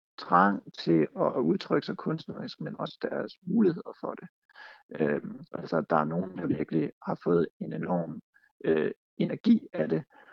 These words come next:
og andre har, øh, snarere zoomet ind på alt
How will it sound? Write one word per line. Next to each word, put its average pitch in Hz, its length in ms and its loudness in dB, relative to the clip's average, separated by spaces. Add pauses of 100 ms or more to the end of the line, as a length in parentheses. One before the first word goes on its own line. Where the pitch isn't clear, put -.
(160)
og - 360 6
andre 160 320 4
har, - 500 4 (640)
øh, 320 140 -6 (240)
snarere 165 800 2
zoomet 156 560 -8
ind 165 240 -4
på - 340 -6 (160)
alt - 180 2